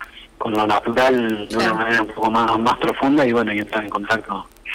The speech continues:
Speaker 1: en un taller como ese o en, o en experiencia de minder, también puede pasar, no tiene por qué ser en un taller tampoco.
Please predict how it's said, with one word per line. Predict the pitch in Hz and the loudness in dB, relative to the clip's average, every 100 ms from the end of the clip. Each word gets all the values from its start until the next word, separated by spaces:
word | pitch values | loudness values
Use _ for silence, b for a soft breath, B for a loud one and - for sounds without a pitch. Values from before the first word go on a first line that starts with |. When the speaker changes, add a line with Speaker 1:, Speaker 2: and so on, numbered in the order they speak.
| - | -10
Speaker 1:
en | 110 | -8
un | 113 | -4
taller | 110 - 107 | 0 0 0
como | 104 110 | 0 2
ese | 123 - | 0 2
o | 113 104 | 2 2
en, | 113 | 0
o | 110 107 | -2 -2
en | |
experiencia | - 131 - 123 123 117 | -2 -2 -2 -2 0 0
de | 107 | 2
minder, | 113 135 127 104 | 2 2 2 0
también | 113 110 113 | -4 -6 -2
puede | 113 | -2
pasar, | - - 117 | -2 -4 -2
no | 104 101 | -2 -2
tiene | 101 | -6
por | 101 101 | -6 -6
qué | 104 | -6
ser | - | -4
en | 104 | -6
un | 104 | -4
taller | 107 107 123 | 0 2 2
tampoco. | 113 107 - - | 0 -4 -4 -6